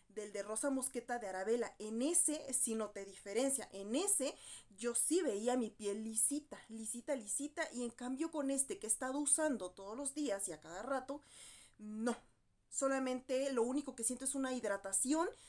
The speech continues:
Siento mi rostro hidratado, oliendo rico, pero no siento, no veo más bien mi piel. A ver, no siento, este... a ver,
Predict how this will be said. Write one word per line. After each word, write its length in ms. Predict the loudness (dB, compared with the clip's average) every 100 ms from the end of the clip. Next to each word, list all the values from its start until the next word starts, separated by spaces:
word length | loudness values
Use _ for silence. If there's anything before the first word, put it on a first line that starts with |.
| -8
Siento 320 | -6 -2 0
mi 140 | 0
rostro 360 | -2 -2 0 0
hidratado, 800 | 2 2 2 2 2 2 2 2
oliendo 460 | 0 2 2 4
rico, 400 | 4 2 0 -10 -4
pero 240 | 0 2 2
no 280 | 4 4
siento, 720 | 4 2 2 2 0 -4 -8 -8 _ -4
no 400 | 0 2 2 6
veo 340 | 6 6 2
más 220 | 2 0
bien 180 | 0 -2
mi 140 | -2
piel. 380 | -4 -2 -2 -2 -8 _ _ _ -2
A 140 | 0
ver, 140 | 0 -4 -18 _ _ -4
no 300 | 2 4 4
siento, 640 | 4 4 2 0 -2 0
este... 840 | 0 0 0 -2 -4 -2 -2 -4 -8 _ _ _ _ _ _ _ _ _ _ _ -18 _ _ _ _ _ -2
a 40 | 2
ver, 160 | 2